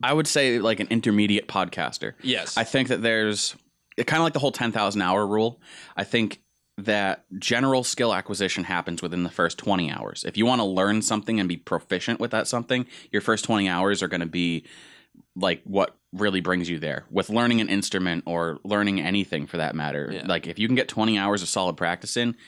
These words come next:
Speaker 1: you're gonna be decent at it. And then it kinda plateaus for a while between twenty hours and ten thousand hours. Once you hit ten thousand hours and beyond, that's the level I think is, like, your expert, and
Speaker 2: Yeah.
Speaker 1: I'm nowhere near that.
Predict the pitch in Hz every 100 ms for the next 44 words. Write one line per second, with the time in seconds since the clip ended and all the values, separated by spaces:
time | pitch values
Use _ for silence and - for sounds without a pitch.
0 | - 110 151 131 104 113 104 87 71 -
1 | - - - - 135 156 143 127 - 104
2 | 101 101 95 98 117 110 110 110 113 120
3 | 123 _ _ - 113 117 107 - 104 113
4 | 113 117 123 127 92 98 98 92 92 98
5 | 87 82 73 58 57 - - - - -
6 | _ 101 117 156 147 - 120 113 110 104
7 | 98 101 98 92 87 82 82 95 95 92
8 | 95 - 95 90 87 87 87 80 82 85
9 | 76 - - 76 - 107 104 - - 90
10 | 98 104 104 98 98 87 82 85 90 101
11 | 123